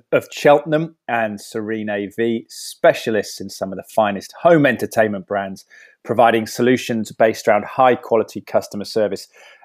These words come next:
and installations. Fine local company to me, the Bang and Olufsen franchise in Cheltenham, in the Courtyard in Montpellier, not far,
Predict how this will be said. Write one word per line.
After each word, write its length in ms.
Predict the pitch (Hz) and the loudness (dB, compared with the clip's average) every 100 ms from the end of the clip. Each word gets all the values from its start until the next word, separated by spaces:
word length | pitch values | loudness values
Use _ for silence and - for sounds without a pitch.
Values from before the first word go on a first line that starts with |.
| - | -2
and 180 | 117 120 | 0 0
installations. 640 | 113 - 120 127 - 127 | -2 0 2 2 0 -8
Fine 320 | - 151 147 | 0 4 4
local 380 | 143 143 139 139 | 6 4 4 0
company 420 | - 139 131 135 | 0 -2 0 -4
to 180 | - - | -4 -8
me, 380 | 113 127 143 143 | -8 -4 -2 -2
the 140 | 120 | -2
Bang 220 | 98 110 113 | -4 -4 -2
and 60 | |
Olufsen 340 | 110 104 - 104 | -4 -4 -10 -8
franchise 560 | - 107 - 104 98 | -6 -6 -6 -4 -4
in 160 | 113 110 | -6 -8
Cheltenham, 500 | - 104 107 104 101 _ | -2 -2 -2 -10 -12 _
in 180 | 110 104 | -6 -6
the 80 | 101 | -6
Courtyard 400 | - 120 110 104 | -2 0 2 0
in 80 | 104 | -2
Montpellier, 500 | 101 - 113 110 104 | -6 -2 0 2 2
not 220 | 113 - | -2 -2
far, 300 | 113 107 | 2 2